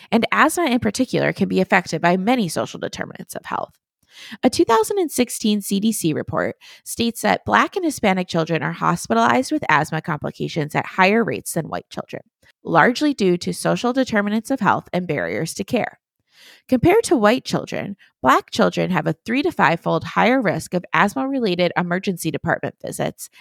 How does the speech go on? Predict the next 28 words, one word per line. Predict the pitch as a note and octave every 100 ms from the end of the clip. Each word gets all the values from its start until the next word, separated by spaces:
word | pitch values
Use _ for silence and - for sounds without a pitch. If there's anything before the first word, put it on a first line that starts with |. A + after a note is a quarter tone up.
| -
and | F#3+
hospitalizations, | E3+ D3 - F#3 G3 A3 B3 - - - - _ _ -
as | A#3
well | C4 D4+
as | G#4+
a | B3
seven-fold | - G#3 A#3 C4+ - D3+ E3+
higher | E3 F3 F#3+
increase | D#3 D3 D#3+ D#3+ - - - -
of | F3+ -
asthma | E3 E3 F3
mortality. | E3+ E3 D#3+ - - - F3 _ _ _ _ _ _ _ _ - - - -
These | D#4+ G4
disparities | A4 - G3+ F#3+ F#3 F#3
in | F#3
asthma | - D#3 E3+ F3
complications | D#3 D#3+ - E3+ - A2+ - - - - -
exist | A3 G#3 A3+ B3+
as | C4 C#4
a |
result | C#4+ A#3+ F3 -
of | F3
social | - - -
factors, | - - - - - - - - -
including | G#3+ - A3+ E3+ F3
low | F3 A#3
household | A#3 G#3+ - G#3
income, | E3 E3 E3+ D#3 E3+